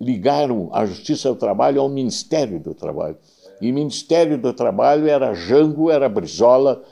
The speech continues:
era P T B na época, era, era, eram os inimigos da Revolução, eram os adversários da Revolução. E, a partir de um determinado momento, as nossas atividades ficaram,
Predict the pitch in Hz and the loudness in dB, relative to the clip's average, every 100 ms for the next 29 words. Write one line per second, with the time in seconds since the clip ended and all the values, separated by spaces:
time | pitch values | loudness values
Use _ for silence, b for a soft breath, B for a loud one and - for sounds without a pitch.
0 | B B - 98 110 104 - - 113 104 | B B -4 2 4 2 0 -4 -4 -2
1 | 104 - 120 151 135 95 101 127 - 117 | -2 -2 0 2 2 0 0 0 -2 -6
2 | - 117 110 95 98 98 87 b b b | -2 -2 0 -2 -4 -4 -8 b b b
3 | _ 90 98 101 98 95 82 - - _ | _ -2 0 0 0 0 -2 -8 -14 _
4 | - - - - - 107 123 101 131 131 | -20 -20 -20 -14 -4 0 0 0 -2 0
5 | 107 147 165 131 95 110 101 92 98 82 | 0 0 0 -4 -4 -4 -2 -2 -4 -6
6 | - 120 135 120 104 98 95 107 95 95 | -4 -2 -2 -4 -6 -10 -4 -4 -2 -4
7 | 92 - 135 143 104 95 90 92 90 80 | -6 -4 -2 0 -2 -8 -8 -8 -8 -10
8 | - 113 127 - B B B B B - | -10 -8 -8 -12 B B B B B -10
9 | 123 131 139 135 147 165 160 - 214 208 | -4 -2 0 0 0 0 -2 -4 -6 -2
10 | 185 175 - 151 139 139 131 120 139 156 | -2 0 2 2 0 0 0 -2 -2 -2
11 | 165 147 113 151 143 - 117 - 104 90 | -2 -4 0 0 0 -4 -8 -6 -8 -6
12 | 90 113 104 - - 104 101 | -2 -2 -4 -14 -4 -2 -2